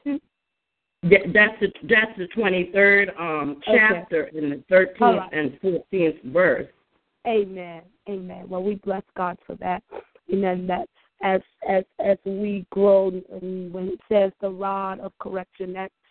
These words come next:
Speaker 1: doesn't always mean just simply, you know, beat them with a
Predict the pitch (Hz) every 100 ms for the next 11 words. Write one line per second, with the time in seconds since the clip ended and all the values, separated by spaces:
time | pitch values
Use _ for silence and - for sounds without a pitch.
0 | _ _ _ _ 202 208 196 403 392 -
1 | 208 202 202 233 - 202 196 _ 208 _
2 | 208 190 185 190 185 196 185 175 - 175
3 | 226 240 - 214 208 196